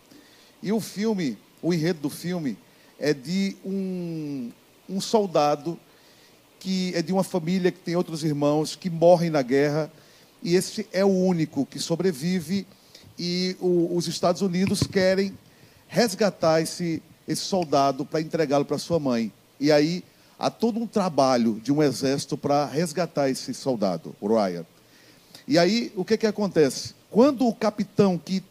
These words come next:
termina dando a vida por aquela causa, ele tá morrendo, ele vai dar um conselho, mais ou menos como Da-, como Davi deu pra Salomão. "Seja homem." Ele diz, "Faça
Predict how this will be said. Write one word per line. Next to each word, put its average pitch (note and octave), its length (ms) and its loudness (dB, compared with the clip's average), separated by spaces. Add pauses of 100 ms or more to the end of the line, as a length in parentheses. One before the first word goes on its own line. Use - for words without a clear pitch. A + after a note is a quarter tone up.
termina G#3 380 6
dando A#3 220 6
a A3+ 80 4
vida F3+ 240 0
por F#3 120 -4
aquela F#3 240 -4
causa, C3 400 0 (720)
ele D3+ 140 0
tá F#3+ 160 2
morrendo, F#3+ 320 2
ele F#3 80 0
vai F3 140 -4
dar F#3 80 0
um F#3+ 80 -2
conselho, D3 580 0 (640)
mais A3+ 280 0
ou A#3+ 80 2
menos A3 240 2
como G#3+ 180 -2
Da-, G3+ 160 0
como G3+ 260 -6
Davi G3+ 300 -2
deu F3 220 2
pra E3 240 -2
Salomão. D3+ 540 -2 (720)
"Seja C4 340 0
homem." E3 400 2 (760)
Ele A3 160 4
diz, F#3+ 500 0 (100)
"Faça G#3 680 -2